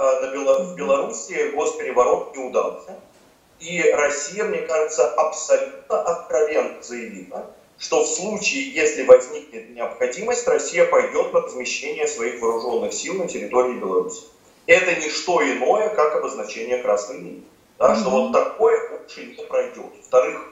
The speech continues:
Speaker 1: Украин, вторых
Speaker 2: Мгм.
Speaker 1: Евромайданов мы, а, в,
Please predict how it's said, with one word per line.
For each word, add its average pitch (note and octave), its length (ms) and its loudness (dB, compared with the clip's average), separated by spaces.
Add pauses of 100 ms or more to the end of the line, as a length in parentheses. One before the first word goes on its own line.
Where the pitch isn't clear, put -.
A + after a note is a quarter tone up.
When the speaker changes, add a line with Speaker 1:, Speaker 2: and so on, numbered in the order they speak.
Speaker 1:
Украин, B2+ 520 -4
вторых G3+ 340 2
Speaker 2:
Мгм. G2+ 120 -8
Speaker 1:
Евромайданов A#2+ 920 -2 (160)
мы, - 240 -4 (380)
а, B2+ 440 8
в, A#2+ 520 -4